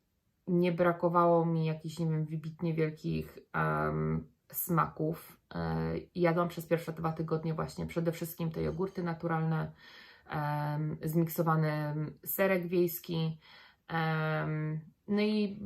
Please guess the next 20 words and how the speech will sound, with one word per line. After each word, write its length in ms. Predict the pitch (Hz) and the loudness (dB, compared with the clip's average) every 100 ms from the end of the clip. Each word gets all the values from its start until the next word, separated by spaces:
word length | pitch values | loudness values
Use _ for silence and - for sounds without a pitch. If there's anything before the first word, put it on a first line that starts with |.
| - - - - 185 185 - | -12 -14 -20 -12 -12 -12 -8
bardzo 360 | 185 202 202 196 | 6 8 8 4
często, 360 | 202 196 190 180 | 2 0 0 2
gęsto 380 | 175 175 190 | 2 0 -2
musiałam 460 | 175 175 185 170 165 | -2 0 2 4 4
sobie, 320 | 170 175 170 | -2 0 0
mm, 600 | 165 160 - - 170 165 | 2 0 -2 -4 -2 2
dodatkowo, 960 | 165 165 160 - 165 165 160 165 165 160 | 4 4 2 0 0 2 2 2 0 0
mm, 600 | - 160 160 160 - 165 - _ | 0 2 0 -2 -6 -10 -14 _
pomóc 380 | 185 170 165 165 | 2 2 0 -2
szakiem 340 | - 165 165 | -2 -2 -2
proteinowym, 680 | 165 160 160 156 143 143 123 | -2 -2 -2 -2 -2 -2 -4
a 40 | |
to 120 | - 170 | -4 -2
ze 120 | 170 | -2
względu 340 | 170 175 170 | 0 0 0
na 120 | 170 | 0
to, 220 | 165 175 165 | 0 -2 0
że, 380 | 165 160 160 160 | 0 0 -2 -4
mm, 500 | 170 165 165 160 165 160 _ - - _ _ _ - | -2 0 2 2 0 -4 _ -20 -20 _ _ _ -12
przy 360 | - 190 180 | 0 2 2